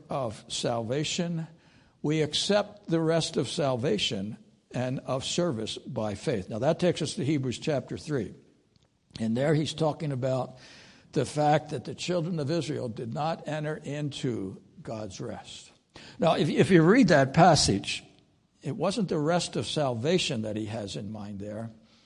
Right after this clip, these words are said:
It was the rest of service. Because whether, uh, they, they came up to the edge of the promised land, and, and do you remember what God said?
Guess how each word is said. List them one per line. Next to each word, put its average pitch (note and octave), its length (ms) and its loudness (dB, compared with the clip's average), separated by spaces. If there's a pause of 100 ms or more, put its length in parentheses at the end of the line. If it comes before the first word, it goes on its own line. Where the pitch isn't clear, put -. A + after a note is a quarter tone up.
(360)
It G3 80 -8
was F3 160 -8
the B2+ 100 -6
rest B2 320 -6
of - 80 -10
service. - 560 -10 (920)
Because F3 640 4 (720)
whether, F3 400 4 (260)
uh, A#2 220 -4
they, E3+ 180 0
they E3+ 220 2
came - 280 4
up G3+ 200 -4
to G3 100 -2
the E3+ 160 2
edge F3 160 0
of E3 80 -2
the C3+ 80 -2
promised F#3+ 480 -4
land, D3+ 340 -4
and, C#3 160 -6 (100)
and C#3 120 -8
do C#3+ 60 -8
you D3 60 -4
remember F#3+ 260 -6
what F3+ 180 -4
God F#3 260 -4
said? G3+ 380 -4